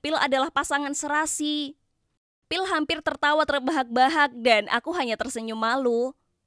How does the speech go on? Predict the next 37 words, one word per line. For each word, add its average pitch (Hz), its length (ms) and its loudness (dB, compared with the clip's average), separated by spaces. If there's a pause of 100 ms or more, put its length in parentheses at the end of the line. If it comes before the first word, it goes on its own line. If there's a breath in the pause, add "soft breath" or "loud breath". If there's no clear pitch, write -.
(140)
Kemudian 277 480 0
ada 285 160 0
cewek 277 320 0
tanya, 285 400 -2
apa 330 240 -2
aku 339 160 -2
punya 294 320 -2
rencana 277 400 -2
lain 226 240 0
selain 262 320 -2
bernyanyi? 233 640 -4 (420)
Aku 330 240 -4
tak - 160 0
tahu 294 160 0
bagaimana 247 480 -2
menjawabnya 233 720 0
karena 240 320 -2
aku 254 160 -2
belum 233 320 -6
pernah 269 320 -2
memikirkan 240 640 -4
hal 240 160 -4
lain 269 240 0
selain 269 400 -2
bernyanyi. 185 640 -4 (400)
"Kamu 285 320 0
sebaiknya 285 480 0
menjadi 294 240 0
vlogger," 349 800 2
seorang 294 320 0
gadis 277 320 0
menyarankan. 214 960 -2
"Atau 370 400 0
kamu 339 240 -2
bisa 311 240 -2
main 359 240 -4
film." 370 560 0